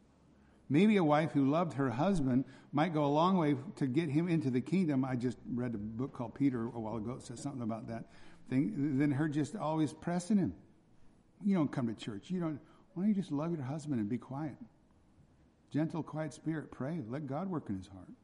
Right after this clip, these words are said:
Just a suggestion. A determined love.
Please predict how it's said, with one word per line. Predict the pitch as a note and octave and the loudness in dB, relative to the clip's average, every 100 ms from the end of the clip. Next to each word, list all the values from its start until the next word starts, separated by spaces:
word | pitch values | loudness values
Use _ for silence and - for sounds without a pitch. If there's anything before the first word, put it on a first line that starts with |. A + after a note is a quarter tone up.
| _ - - | _ -20 -8
Just | D3+ C3 | -6 -4
a | |
suggestion. | - F#2+ F#2+ G#2 - G#2+ E3+ _ _ _ _ _ _ _ _ _ - | -6 -8 -8 -10 -12 -20 -20 _ _ _ _ _ _ _ _ _ -10
A | C3+ | -2
determined | D3+ - F3 F3+ E3+ | -2 2 2 2 2
love. | G3 E3+ | 0 -2